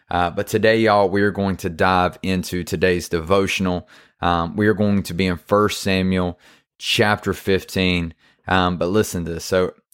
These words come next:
early in the morning, verse twelve, "Early in the morning, Samuel got up and went to meet Saul. But he was told, 'Saul has gone to, uh, Carmel,'" Carmel, depending on how you pronounce it. I'm from the South, so it's Carmel. Um, uh, "there he set up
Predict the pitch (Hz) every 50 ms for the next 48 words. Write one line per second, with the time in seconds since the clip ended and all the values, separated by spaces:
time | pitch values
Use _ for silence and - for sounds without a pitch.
0 | _ - 107 117 131 147 151 156 147 127 110 101 95 92 92 92 - _ _ _
1 | _ - - 107 107 - - - 98 85 78 80 - - - 113 131 143 156 151
2 | 151 135 113 104 101 101 98 92 - - - 123 127 131 123 113 104 98 95 92
3 | 110 117 127 85 95 95 90 90 - _ _ _ _ _ - - - - _ _
4 | - 98 101 95 95 95 127 160 - - - 139 135 131 127 127 113 - - 113
5 | 90 87 80 87 - _ _ _ _ _ _ _ - - _ _ _ - 98 101
6 | 110 117 107 104 - - - 143 143 135 117 104 101 104 - _ _ - - -
7 | 123 110 113 120 123 107 120 107 95 - 107 98 98 98 92 - 107 - - _
8 | - - - 98 95 90 - - - 131 131 123 107 87 90 101 113 - _ _
9 | _ - 110 98 92 90 90 98 107 - - - 85 82 78 87 82 80 - 90
10 | 85 85 85 - - 95 92 - - 82 87 - 85 80 78 - - 82 85 87
11 | - - - - - - 98 92 87 85 85 - - - - - - - - -
12 | _ _ _ - - 98 101 98 95 90 87 82 85 98 - _ _ - - _
13 | _ _ _ _ _ _ _ 101 104 101 95 95 - - 98 104 120 135 143 151
14 | 143 143 131 117 - - 123 113 117 120 120 120 - _ _ _